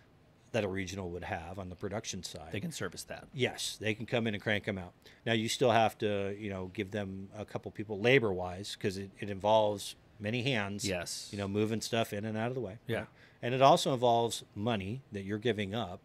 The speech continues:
Speaker 1: because, of course, you have to pay them. I
Speaker 2: Well,
Speaker 1: mean,
Speaker 2: yeah.
Speaker 1: they, they do a tremendous service. And
Speaker 2: They've
Speaker 1: they
Speaker 2: got
Speaker 1: have
Speaker 2: an
Speaker 1: a
Speaker 2: investment in the equipment
Speaker 1: Yeah,
Speaker 2: and their
Speaker 1: they've
Speaker 2: time
Speaker 1: got
Speaker 2: and
Speaker 1: equipment and, and so on.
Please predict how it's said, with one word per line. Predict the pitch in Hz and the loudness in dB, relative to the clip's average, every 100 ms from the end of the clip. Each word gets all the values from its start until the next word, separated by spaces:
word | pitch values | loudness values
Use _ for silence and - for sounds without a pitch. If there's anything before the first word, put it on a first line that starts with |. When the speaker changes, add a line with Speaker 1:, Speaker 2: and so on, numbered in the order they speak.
| - | -12
Speaker 1:
because, | 110 95 | -8 -8
of | 110 | -6
course, | 214 208 | -6 -2
you | 104 | 0
have | 104 | 0
to | - | -2
pay | - 131 | -6 -6
them. | 85 85 110 | -6 -10 -6
I | |
Speaker 2:
Well, | 104 107 | -2 2
Speaker 1:
mean, | |
Speaker 2:
yeah. | 117 80 - - - | 2 0 -8 -20 -18
Speaker 1:
they, | - | -12
they | 87 | -10
do | 92 | -6
a | 104 | -6
tremendous | - 101 104 107 | -6 -6 -4 -4
service. | 92 82 117 - | -6 -6 -8 -4
And | 101 | 0
Speaker 2:
They've | 101 | 2
Speaker 1:
they | |
Speaker 2:
got | 107 | 4
Speaker 1:
have | 107 | 4
Speaker 2:
an | |
Speaker 1:
a | 104 | 2
Speaker 2:
investment | 104 101 107 | 0 0 -4
in | |
the | 101 | -6
equipment | - 98 92 101 | -6 -10 -10 -2
Speaker 1:
Yeah, | 139 165 | 2 2
Speaker 2:
and | |
their | 87 | 0
Speaker 1:
they've | 95 | 0
Speaker 2:
time | 98 | 2
Speaker 1:
got | 101 | 2
Speaker 2:
and | 110 | 2
Speaker 1:
equipment | 120 117 113 120 - | 4 4 2 -2 -2
and, | 113 110 | -6 -6
and | 107 110 | -6 -6
so | - 160 | -2 0
on. | 107 104 | 0 -4